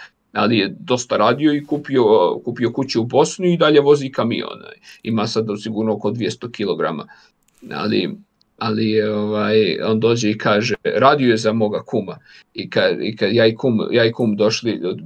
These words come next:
tu u firmi nešto pričamo i on pokušava da objasni sekretarici. I kaže, kaže, um, kaže, "Idem, idem na vacation."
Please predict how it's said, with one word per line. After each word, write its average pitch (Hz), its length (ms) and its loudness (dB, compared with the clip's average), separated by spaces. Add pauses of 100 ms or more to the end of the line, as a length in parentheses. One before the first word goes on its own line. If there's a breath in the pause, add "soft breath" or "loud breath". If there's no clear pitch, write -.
(200)
tu 120 140 -4
u 107 60 -2 (340)
firmi 127 260 2
nešto 123 260 0
pričamo 147 500 0
i 147 40 4
on 143 100 6
pokušava 131 540 0
da 120 100 0
objasni 120 500 2
sekretarici. 110 840 -4 (540 loud breath)
I 104 160 -6
kaže, 104 460 -2 (420)
kaže, 98 500 -2 (300)
um, - 100 -18 (500)
kaže, 87 420 -4
"Idem, 143 560 -2
idem 208 640 2
na 151 460 0
vacation." 151 1080 -2